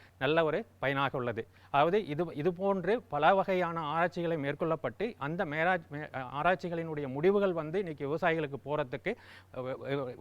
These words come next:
விவசாயிகளை சென்றடைய இந்த நிலையம் மிக முக்கிய பங்காற்றி வருகிறது. அதை தவிர இந்த, அ, ஆராய்ச்சி நிலையத்தில் பல வகையான பயிர் வ-, வ-, இனப்பெருக்கம், அ, த்திற்காக தேவையான அனைத்து வகையான அடிப்படை ஆராய்ச்சிகள் இங்கே வந்து செய்து கொண்டுள்ளோம்.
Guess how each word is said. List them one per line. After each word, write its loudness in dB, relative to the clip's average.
விவசாயிகளை 2
சென்றடைய 2
இந்த -2
நிலையம் -2
மிக -2
முக்கிய 0
பங்காற்றி 2
வருகிறது. -2
அதை 4
தவிர 2
இந்த, 2
அ, -6
ஆராய்ச்சி 4
நிலையத்தில் -2
பல 8
வகையான 0
பயிர் 0
வ-, -8
வ-, -2
இனப்பெருக்கம், 2
அ, -2
த்திற்காக 2
தேவையான 0
அனைத்து -2
வகையான -2
அடிப்படை 4
ஆராய்ச்சிகள் 0
இங்கே -6
வந்து -4
செய்து -6
கொண்டுள்ளோம். -4